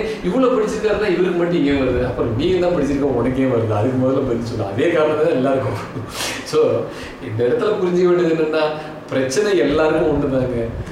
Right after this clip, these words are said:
உடம்புன்னு இருந்தா உடம்போட பிரச்சனை எல்லாருக்கும் ஒண்ணுதான், மனசுன்னு இருந்தா மனசோட பிரச்சனையும் எல்லாருக்கும் ஒண்ணுதான். அதுக்குள்ள கொஞ்சம் வேரியேஷன் இருக்கும். ஒரு சில பேர் சில பேப்பரை ஈஸியா பாஸ் பண்றாங்க,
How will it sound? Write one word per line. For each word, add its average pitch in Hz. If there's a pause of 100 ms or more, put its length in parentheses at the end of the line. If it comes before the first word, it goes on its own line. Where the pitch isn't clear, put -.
(240)
உடம்புன்னு 160
இருந்தா 160
உடம்போட 143 (120)
பிரச்சனை 110 (260)
எல்லாருக்கும் 120
ஒண்ணுதான், 104 (200)
மனசுன்னு 123
இருந்தா 123
மனசோட 113 (120)
பிரச்சனையும் 120 (380)
எல்லாருக்கும் 104
ஒண்ணுதான். - (340)
அதுக்குள்ள 277
கொஞ்சம் 240
வேரியேஷன் 202
இருக்கும். 143
ஒரு 147
சில 143
பேர் 151
சில 165
பேப்பரை 147 (120)
ஈஸியா 135
பாஸ் 120
பண்றாங்க, 113